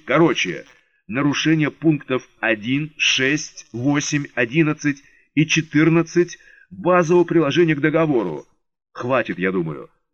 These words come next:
Валентина Ильинична уже звонила. Я снова выглянул в окно. Солдаты ждали, присев за штакетником.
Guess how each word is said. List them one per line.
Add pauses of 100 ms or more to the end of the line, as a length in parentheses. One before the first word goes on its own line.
(420)
Валентина
Ильинична
уже
звонила. (480)
Я
снова
выглянул
в
окно. (560)
Солдаты
ждали,
присев (520)
за
штакетником.